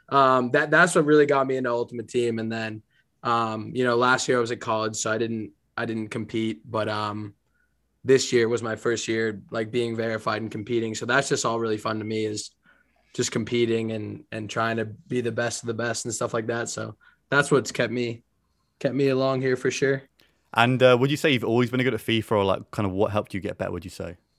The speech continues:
Speaker 1: I think that a lot of fifa is the fact that I think a, a very underrated part, skill in fifa is, is real game I Q. So, for example,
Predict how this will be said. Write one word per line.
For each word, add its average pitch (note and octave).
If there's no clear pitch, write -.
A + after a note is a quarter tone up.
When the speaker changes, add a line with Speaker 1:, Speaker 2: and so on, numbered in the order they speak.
Speaker 1:
I E3+
think D#4
that C#3+
a C3
lot C3+
of C3
fifa D3
is A#2+
the A#2
fact A#2+
that A2
I -
think B3
a, -
a D3+
very D3
underrated C#3+
part, B2+
skill C3+
in B2
fifa B2
is, A2+
is A#2+
real A#2+
game B2
I A2
Q. A#2
So, A2+
for A2+
example, A2